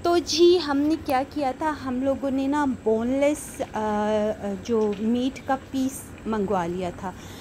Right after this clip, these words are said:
अच्छा सोच रहे थे कि इसका क्या बनाऊँ,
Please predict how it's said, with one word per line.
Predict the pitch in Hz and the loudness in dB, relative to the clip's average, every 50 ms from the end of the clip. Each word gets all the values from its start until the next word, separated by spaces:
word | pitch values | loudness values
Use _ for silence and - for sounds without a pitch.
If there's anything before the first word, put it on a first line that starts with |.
| - - - - | -16 -14 -8 -2
अच्छा | - 269 - 370 349 | -2 0 2 2 0
सोच | - - 320 330 339 339 - 370 | 2 4 4 4 4 2 2 0
रहे | 370 | 2
थे | 359 359 339 | 2 2 0
कि | - 359 | 0 0
इसका | 349 339 - - - 359 | -2 -2 -4 -4 -2 -2
क्या | 349 - - 320 269 247 254 262 | -2 0 2 4 6 6 6 4
बनाऊँ, | - 269 254 254 240 240 240 247 | 4 2 -2 0 0 0 -2 -2